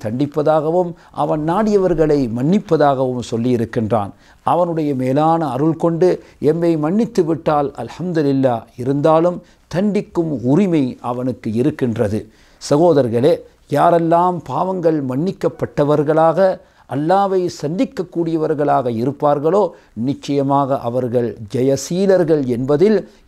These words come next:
எல்லளவும் எமக்கு சந்தேகம் இருக்க முடியாது. எனவே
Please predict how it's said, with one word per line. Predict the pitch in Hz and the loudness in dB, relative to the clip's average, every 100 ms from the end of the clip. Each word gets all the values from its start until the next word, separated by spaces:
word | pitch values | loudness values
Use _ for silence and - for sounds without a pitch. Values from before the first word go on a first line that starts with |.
| 110 117 | -10 -6
எல்லளவும் | 135 151 151 190 175 | 0 0 2 0 0
எமக்கு | 143 131 - 123 | -4 -4 -6 -10
சந்தேகம் | - 110 123 165 160 139 | -6 -6 -2 -2 -2 -2
இருக்க | 123 120 - | -2 -4 -6
முடியாது. | 107 113 127 117 101 98 | -4 0 2 2 0 -4
எனவே | 117 151 | 0 2